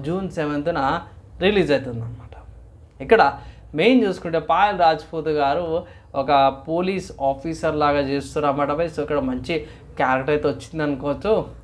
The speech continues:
ఇక్కడ మంగళవారం సినిమా నుంచి ఆమెకైతే మంచి, ఆ, ఛాన్స్ అయితే ఇంకా పెరిగినాయి అనేసి అయితే అనిపిస్తుంది నాకైతే. ఇక్కడ చాలా అంటే చాలా మంచిగా అనిపించింది నాకు. పోస్టర్ అవన్నీ కూడా చాలా అప్డేట్ అయితే చేసిర్రు అన్నమాట. So చూద్దాము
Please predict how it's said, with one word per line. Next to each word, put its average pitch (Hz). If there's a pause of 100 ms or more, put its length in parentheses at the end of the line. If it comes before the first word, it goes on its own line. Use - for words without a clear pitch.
(100)
ఇక్కడ 170 (140)
మంగళవారం 156
సినిమా 151
నుంచి 151
ఆమెకైతే 139
మంచి, 147 (420)
ఆ, 131 (760)
ఛాన్స్ 131
అయితే 156
ఇంకా 151 (140)
పెరిగినాయి 143
అనేసి 139
అయితే 135
అనిపిస్తుంది 131
నాకైతే. 143
ఇక్కడ 160 (340)
చాలా 156
అంటే 185
చాలా 156
మంచిగా 151
అనిపించింది 147
నాకు. 135 (340)
పోస్టర్ 139
అవన్నీ 139
కూడా 139
చాలా 131 (240)
అప్డేట్ 131
అయితే 156 (120)
చేసిర్రు 151
అన్నమాట. 131 (420)
So 190 (120)
చూద్దాము 220